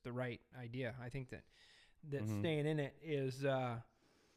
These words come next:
Speaker 1: is
Speaker 2: But I
Speaker 1: the
Speaker 2: gotta
Speaker 1: way to
Speaker 2: get a
Speaker 1: go.
Speaker 2: grip on shit because
Speaker 1: You just have to kinda navigate
Speaker 2: Yeah.
Speaker 1: and figure out how you wanna manage that because it is a lot, you know?
Speaker 2: Yeah, it
Speaker 1: So.
Speaker 2: is. Fuck. So, and there's, I hate leaving money on the table, and I see that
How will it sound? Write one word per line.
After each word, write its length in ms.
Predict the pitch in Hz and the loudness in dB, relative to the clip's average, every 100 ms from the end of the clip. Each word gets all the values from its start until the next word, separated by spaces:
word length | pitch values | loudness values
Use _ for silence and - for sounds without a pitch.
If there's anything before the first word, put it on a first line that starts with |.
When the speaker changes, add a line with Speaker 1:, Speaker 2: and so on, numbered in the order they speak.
| _ _ _ - | _ _ _ 6
Speaker 1:
is 80 | 175 | 12
Speaker 2:
But 100 | 147 | 12
I 120 | 147 | 12
Speaker 1:
the 40 | |
Speaker 2:
gotta 120 | 160 | 12
Speaker 1:
way 40 | 156 | 12
to 40 | |
Speaker 2:
get 120 | 147 151 | 12 12
a 20 | |
Speaker 1:
go. 160 | 180 151 | 12 12
Speaker 2:
grip 180 | 151 | 12
on 200 | 151 139 | 8 4
shit 320 | 117 131 120 123 | 2 2 2 0
because 480 | 123 135 120 113 | 0 4 4 4
Speaker 1:
You 80 | 165 | 4
just 100 | 160 | 6
have 260 | 175 160 - | 8 8 6
to 120 | 160 | 2
kinda 380 | 143 170 160 147 | 4 4 6 4
navigate 560 | 151 156 151 104 101 147 | 6 6 6 6 4 2
Speaker 2:
Yeah. 60 | |
Speaker 1:
and 100 | 143 | -2
figure 300 | - 160 151 | 0 2 6
out 180 | 151 143 | 6 6
how 140 | 135 151 | 6 6
you 120 | 143 | 6
wanna 200 | 139 131 | 4 2
manage 420 | 139 156 143 120 | 4 4 4 2
that 360 | 123 117 120 151 | 0 0 -4 -6
because 420 | 139 147 139 131 175 | -2 2 2 0 -2
it 100 | 180 | 2
is 160 | 208 | 4
a 60 | 160 | 4
lot, 260 | 113 107 - - | 0 -2 -6 -8
you 80 | 123 | -6
know? 120 | 127 - | -6 -6
Speaker 2:
Yeah, 200 | 107 98 | -4 -2
it 60 | 92 | -2
Speaker 1:
So. 100 | 120 | -4
Speaker 2:
is. 80 | 117 - - - | -6 -10 -14 -12
Fuck. 200 | 98 - _ - - - - _ | -12 -14 _ -20 -20 -20 -20 _
So, 200 | - 143 | 8 8
and 180 | 175 185 | 10 8
there's, 220 | 175 - | 8 8
I 140 | 135 135 | 8 10
hate 180 | 147 139 | 10 8
leaving 220 | 135 123 | 6 6
money 200 | 120 117 | 4 2
on 100 | 110 | 2
the 40 | |
table, 260 | 104 110 104 | 4 4 4
and 80 | 107 | 0
I 40 | |
see 160 | 104 113 | 0 0
that 260 | 104 95 | 0 -2